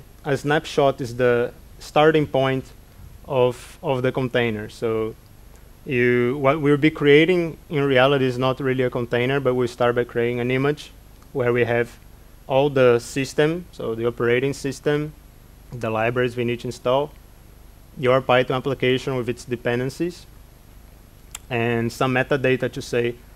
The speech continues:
how this thing is supposed to run, maybe environment variables and other things. And from that, we can create containers. Uh,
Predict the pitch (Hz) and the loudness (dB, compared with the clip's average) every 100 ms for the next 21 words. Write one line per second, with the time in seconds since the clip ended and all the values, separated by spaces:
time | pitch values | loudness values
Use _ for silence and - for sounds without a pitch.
0 | - 139 147 143 - 131 127 120 123 127 | -4 2 2 2 0 -2 -2 -4 -4 -4
1 | 120 117 123 113 117 143 151 - - - | -4 -6 -8 -6 -4 -4 -8 -14 -20 -16
2 | - 120 120 117 113 120 120 117 120 123 | -10 -6 -4 -2 0 0 -2 -2 0 2
3 | 120 117 113 113 120 127 156 170 170 - | 0 -2 -4 -6 -6 -2 -4 -4 -10 -20
4 | - - - - - - - - - - | -20 -20 -20 -20 -20 -20 -20 -20 -20 -16
5 | - 135 - 156 135 156 156 143 139 143 | -8 -4 0 2 4 2 0 -4 -6 -2
6 | 127 117 123 120 123 110 - - - - | -2 -2 -4 -4 -6 -6 -12 -20 -20 -20
7 | - - - - - - - - - - | -20 -20 -20 -20 -20 -20 -20 -20 -20 -14
8 | 147 127 123 123 120 | -2 2 4 4 4